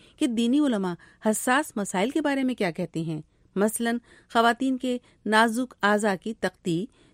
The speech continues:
جس کے بارے میں وہ اس مشترکہ اشاعت میں بالکل واضح ہیں کہ انہیں تبدیل کرنے کی ضرورت ہے۔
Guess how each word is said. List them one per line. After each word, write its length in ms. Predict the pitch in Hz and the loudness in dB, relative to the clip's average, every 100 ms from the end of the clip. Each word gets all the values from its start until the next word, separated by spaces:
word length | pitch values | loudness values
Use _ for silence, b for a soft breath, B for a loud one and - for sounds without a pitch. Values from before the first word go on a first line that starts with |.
| b | b
جس 120 | 277 | -2
کے 100 | 269 | 0
بارے 260 | 247 247 262 | 2 2 2
میں 160 | 269 330 b b | -2 -2 b b
وہ 80 | 240 | 0
اس 140 | 262 | 2
مشترکہ 440 | 233 240 254 254 262 - | 0 -2 -2 -2 -4 -6
اشاعت 400 | 196 208 214 233 | -6 -4 -4 -4
میں 160 | 240 233 | -4 -4
بالکل 360 | 196 214 247 175 | -4 -4 -6 -4
واضح 280 | 156 180 262 | -2 -2 0
ہیں 240 | 233 180 160 b b | -2 -2 -6 b b
کہ 100 | 254 | 0
انہیں 300 | 269 254 269 285 | 0 2 -2 -2
تبدیل 300 | 226 202 247 | -2 -2 -2
کرنے 300 | 208 185 185 | -2 0 -2
کی 140 | 262 | -2
ضرورت 500 | 254 214 185 156 - | 0 0 2 -2 -4
ہے۔ 160 | 151 | -8